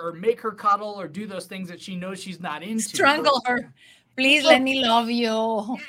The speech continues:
Speaker 1: exactly. That, yes, the, the, exactly.
Speaker 2: But
Speaker 1: Um,
Speaker 2: you're right. Um, different animals, different likings. Like, I didn't realize after I had Pepita for eight years,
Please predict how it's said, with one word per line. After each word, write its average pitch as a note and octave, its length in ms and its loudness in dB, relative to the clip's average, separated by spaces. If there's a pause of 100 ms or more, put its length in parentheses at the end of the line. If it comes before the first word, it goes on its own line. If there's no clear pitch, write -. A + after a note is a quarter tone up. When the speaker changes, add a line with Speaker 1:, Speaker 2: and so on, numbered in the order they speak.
Speaker 1:
exactly. G#3 640 0
That, E3+ 220 -4
yes, D#3+ 420 -6
the, D#3 220 -12
the, D#3+ 140 -12
exactly. B2+ 640 -14 (400)
Speaker 2:
But D#3+ 280 4
Speaker 1:
Um, D#4+ 60 0
Speaker 2:
you're F4 160 0
right. D4 400 2 (120)
Um, C4+ 480 -2 (300)
different D4+ 340 -4
animals, C#4 380 0
different B3+ 300 -4
likings. B3 640 -2 (280)
Like, A#3+ 180 -2
I B3 100 4
didn't D#4 320 -4
realize A3+ 680 0
after A3+ 280 -6
I G#3+ 60 -2
had A#3 240 -4
Pepita A#3 440 -6
for G3+ 420 -10 (100)
eight B3+ 240 -2
years, G3 480 -6